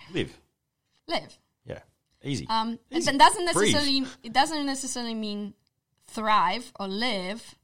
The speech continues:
Speaker 1: Mm.
Speaker 2: So it, it's,
Speaker 1: Oh,
Speaker 2: it's
Speaker 1: right.
Speaker 2: po-, it's, it's biased towards not dying. <laughs>
Speaker 1: Oh, I see.
Speaker 2: Right?
Speaker 1: Mm.
Speaker 2: Um,
Speaker 1: So just getting up in the morning, eating, drinking, maintaining functions is living.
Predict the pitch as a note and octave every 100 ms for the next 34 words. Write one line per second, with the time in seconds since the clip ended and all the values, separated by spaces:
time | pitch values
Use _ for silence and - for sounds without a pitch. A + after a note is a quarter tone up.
0 | - F2 D#2 D2+ B3 - - C4+ G#2 G#2
1 | E2 G2+ G2 C#4 A#3+ - - G3 G3 A3+
2 | C#4+ C#4 - A#3+ G#3+ - G3 G3+ F#3 -
3 | E3+ E3 - - - _ - A3 - -
4 | F#2 F2+ F2+ D#2 C#2 - _ G#3+ A3 B3
5 | C#4+ G2 D#2+ D2 _ - G3+ - G2 G2
6 | G2 - G#2+ G2+ C3 - - A2 F#2+ F2+
7 | G#2 F2+ F2 E2+ E2 D#2+ D#2 _ _ _
8 | _ _ _ G2+ G2 F2+ E2+ D#2+ _ _
9 | G2+ F2+ E2+ F2 D2+ D2 - F#2 E2+ E2
10 | F2+ E2+ E2 E2 - F2+ E2 C#2 D2+ D2
11 | - - - D#2+ - E2+ C#2+ A#1+